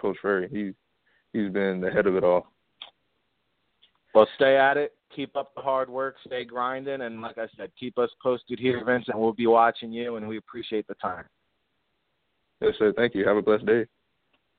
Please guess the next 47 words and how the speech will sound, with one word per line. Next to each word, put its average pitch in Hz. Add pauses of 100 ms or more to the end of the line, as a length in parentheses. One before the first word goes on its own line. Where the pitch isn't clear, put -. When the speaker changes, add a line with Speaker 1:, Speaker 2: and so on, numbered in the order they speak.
(360)
Speaker 2:
You 101
too. 147
That's 110
Vincent 117
Smith, 127 (260)
the, 101
uh, 95
Limestone 117
wide 117
receiver, 127
four-year 113 (120)
starter. 123 (960)
Trying 151
to 151
make 151
that 139
transition 147
from 135
D 139 (120)
two 151
to -
the 135
N 143
F 139
L, 139
and, 113
uh, 107
more 127
and 156
more 160
players 151
making 127
that 123
jump. 127 (220)
This 127 (120)
could 127
be 131
one 123
of 117
the 113
next, 120
and 104
it's 98
a 107
name 113
you 110
need 110